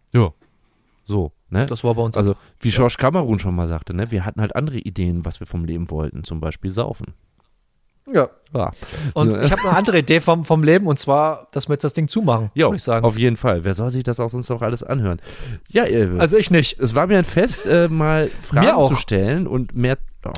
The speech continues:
Speaker 1: ich hoffe, ich hab
Speaker 2: <laughs>
Speaker 1: mehr zugehört als geredet, weil
Speaker 2: Ich glaub, ich glaub, <laughs> ich glaub, also über das Album haben wir vielleicht zwanzig Prozent geredet von den ganzen zwei Stunden.
Speaker 1: Um, um das nochmal auf den Punkt zu bringen,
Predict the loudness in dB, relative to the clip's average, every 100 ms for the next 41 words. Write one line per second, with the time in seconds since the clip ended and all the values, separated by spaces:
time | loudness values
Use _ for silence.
0 | -2 0 0 2 2 2 2 4 4 4
1 | 4 2 0 -2 -2 -6 -2 0 0 0
2 | -2 -6 -20 -20 -18 -14 -4 -2 -2 0
3 | 0 2 2 2 2 0 0 -4 -2 4
4 | 4 2 -4 0 2 2 4 4 6 4
5 | 2 2 2 2 0 0 0 0 2 2
6 | 2 0 0 0 -2 2 2 2 0 0
7 | 0 -2 2 2 2 -2 -4 -2 2 4
8 | 2 2 2 4 2 2 0 2 2 2
9 | 0 -2 -4 -2 -2